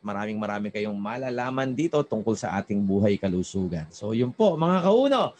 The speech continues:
So, panahon na para tayo naman ay tumanggap ng mga katanungan sa ating mga manonood ngayong araw ng Biyernes, October nine. No? Habang ako po ay nag-iintay ng tanong,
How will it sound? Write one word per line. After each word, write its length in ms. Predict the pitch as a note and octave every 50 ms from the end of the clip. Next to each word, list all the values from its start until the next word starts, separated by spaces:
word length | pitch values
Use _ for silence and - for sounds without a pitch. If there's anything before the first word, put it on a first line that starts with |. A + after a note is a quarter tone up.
| - - - - -
So, 160 | - - G3
panahon 400 | F#3+ F#3+ G#3 G#3 G#3 G3 G3+ G3+
na 160 | A3 A3 G#3+
para 320 | - - F#3+ F#3+ F#3+ G3 F#3+ F#3
tayo 180 | - F3+ F3 F#3
naman 240 | F3+ F3+ F3+ F#3
ay 160 | F#3 F3+ E3+ -
tumanggap 880 | D#3+ D3 D3+ D3 C#3+ C#3+ C3+ A#2 B2+ D3 F3 G#3 G#3 G#3 G#3 G#3 G3
ng 160 | G#3 A3 A3
mga 260 | G#3+ G#3 G#3+ G#3+ A3 G#3+ G3
katanungan 720 | G3+ G#3 G#3 G#3 G3+ F#3+ G3+ A3+ A#3 A3 A3 G#3+ G#3+ G#3+
sa 240 | G3+ - F#3+ F#3 G3
ating 240 | G3 F#3+ G3 F#3 G3
mga 240 | F#3+ F#3+ F3+ E3+ D3+
manonood 720 | D#3 E3+ F3+ F3+ F3+ F3+ F#3 F#3 F#3 F3+ F#3 F#3 E3 D#3
ngayong 240 | F3 F3 F3 F3 D#3+
araw 320 | D#3 D#3 D#3+ D#3+ D#3+ D#3+
ng 160 | D#3+ D#3 C#3+
Biyernes, 560 | A2 C#3 D3+ D#3 D#3+ D#3 D#3 E3 E3 E3 - -
October 400 | A2+ A2 - - C#3+ C#3 D3 C#3+
nine. 480 | C#3 C3 C#3+ F3 G3 F#3 D3 A#2 G2 - _ _ _ _ _ _ _ _ _ _
No? 240 | B2 C#3+ F3 G3 E3+
Habang 320 | D3 C3+ C#3+ C#3+ D3+ D3+ D3+
ako 160 | C3+ D3+ D3
po 120 | - F3 F3+ F3 E3+
ay 80 | E3+ E3 E3
nag-iintay 560 | D#3 C#3+ D3+ D#3+ E3 E3 D#3+ D3+ F3+ F3+ F3+
ng 160 | E3+ E3+ E3
tanong, 560 | - - D#3+ E3 F#3 A3 B3 B3+ B3+ B3 A3+